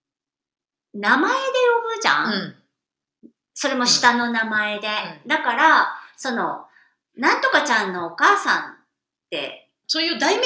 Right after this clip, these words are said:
Speaker 2: 詞みたいなのはないよね。
Speaker 1: あんまりないよね。
Speaker 2: うん。
Speaker 1: 日本の方がさ、
Speaker 2: うん。
Speaker 1: なんかこう、区分けが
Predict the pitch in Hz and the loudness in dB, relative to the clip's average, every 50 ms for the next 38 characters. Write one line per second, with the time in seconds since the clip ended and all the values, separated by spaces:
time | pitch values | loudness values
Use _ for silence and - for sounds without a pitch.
0 | 508 508 - 247 254 - - 202 180 156 151 156 170 - - - - - 151 - | 4 4 4 4 2 0 0 0 0 0 2 4 6 6 6 4 2 0 2 2
1 | 523 523 508 480 427 392 392 415 415 277 214 185 175 175 180 196 240 277 349 - | 2 2 0 -2 -2 -2 -2 -2 -2 -2 -4 -4 -6 -6 -6 -2 0 0 0 0
2 | - 571 622 605 - 453 - 302 285 262 240 - - 190 190 - 202 185 165 - | 0 -2 -2 -2 -2 -2 -4 -4 -2 -2 -2 -2 -2 -4 -4 -4 -4 -4 -4 -4
3 | - 147 - _ - 233 247 240 240 - - - 190 170 - - - - - - | -8 -12 -18 _ -4 -2 -2 -2 -2 -4 -6 -4 -4 -4 -4 -4 -8 -18 -20 -20
4 | _ _ _ _ - - 294 302 311 311 311 311 311 311 302 302 294 294 | _ _ _ _ -4 0 4 4 4 4 4 0 0 0 2 6 6 6